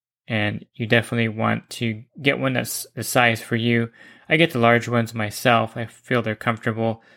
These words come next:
So that's what I wear to protect my hands, and I highly recommend them, and I highly recommend wearing gloves at all times when you're handling chemicals, trichlor tablets, when you're pouring muriatic acid. You're gonna protect your hands, and it's gonna really go a long way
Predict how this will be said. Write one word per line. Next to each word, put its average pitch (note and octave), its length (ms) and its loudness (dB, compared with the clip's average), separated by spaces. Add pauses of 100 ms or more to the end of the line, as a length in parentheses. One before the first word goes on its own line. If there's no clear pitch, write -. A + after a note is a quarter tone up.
(160)
So C#3 180 0
that's E3 320 2
what D#3+ 80 4
I C3+ 180 4
wear B2+ 340 4
to A#2 80 -6
protect A#2 320 -4
my A2+ 140 0
hands, A#2 300 0
and A2 100 -4
I A2 160 -2
highly E3+ 300 2
recommend A#2+ 440 2
them, A#2+ 240 0
and B2+ 120 -4
I A#2+ 80 0
highly F3 320 2
recommend B2+ 540 2 (520)
wearing C#3+ 220 4
gloves B2+ 420 2
at C3+ 120 -4
all C3+ 240 0
times B2 480 2
when A#2+ 60 -6
you're G#2+ 100 -4
handling A#2 400 -2
chemicals, A2+ 640 -4
trichlor A2 440 0
tablets, C3 600 2 (380)
when A#2 100 -6
you're G#2+ 80 -2
pouring A#2 340 0
muriatic A2 360 0
acid. B2+ 600 -2 (560)
You're C#3 140 0
gonna C3 140 4
protect B2 340 0
your A#2 120 2
hands, B2 440 2
and A2 220 -6
it's - 120 -12
gonna A#2 160 0
really B2+ 200 0
go A#2 200 0
a - 20 -2
long A2+ 340 0
way A2+ 340 4